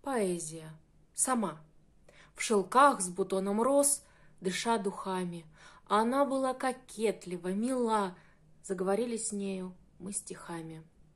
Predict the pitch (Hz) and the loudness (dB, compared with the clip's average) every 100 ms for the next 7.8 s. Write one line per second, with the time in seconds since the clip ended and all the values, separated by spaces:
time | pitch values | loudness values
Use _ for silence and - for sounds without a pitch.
0 | - - - - - - 208 202 208 196 | -20 -20 -20 -20 -18 -4 -2 0 0 0
1 | 196 - 190 233 240 185 175 175 190 202 | 2 2 2 2 2 -2 -6 -4 0 0
2 | 262 214 - 208 185 180 214 269 294 - | 0 -2 -2 0 -2 -2 4 4 4 0
3 | - 247 233 220 220 214 - - 196 - | -2 -2 0 0 0 -2 -6 -8 -6 -4
4 | 208 202 190 202 202 202 196 190 - - | -2 -2 0 -4 0 0 2 -2 -6 -20
5 | - - - _ - 185 180 240 247 180 | -20 -20 -20 _ -6 -2 0 0 -2 -6
6 | 185 175 175 175 170 170 170 175 170 165 | -6 -6 -6 -6 -8 -8 -8 -6 -6 -4
7 | 185 190 - 220 208 180 156 | -4 -6 -6 -2 0 -2 -6